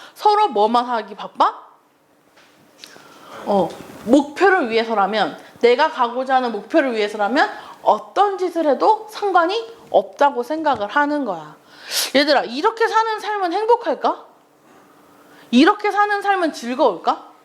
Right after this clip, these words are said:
있잖아, 그 악기를, 그러니까 음대를 가려고 준비를 할 때는 보면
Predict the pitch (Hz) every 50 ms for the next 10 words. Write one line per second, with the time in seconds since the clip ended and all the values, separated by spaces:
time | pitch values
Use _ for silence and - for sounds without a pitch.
0 | _ _ _ _ _ _ _ _ _ _ _ _ - - - - - - - 247
1 | 247 - 285 262 247 233 233 202 - - - - - - - - - - - 247
2 | 233 220 185 175 165 156 - - - - _ - _ _ - - - - - -
3 | - - - - - - - - - - - - - - - - - - - -
4 | - - - 392 415 359 330 - 214 214 202 190 - - - - 269 269 294 320
5 | 359 466 466 427 403 269 269 247 220 233 240 233 226 226 226 220 208 208 226 226
6 | 226 240 294 320 311 320 - 269 254 240 220 220 - 196 185 180 165 170 180 180
7 | 160 156 -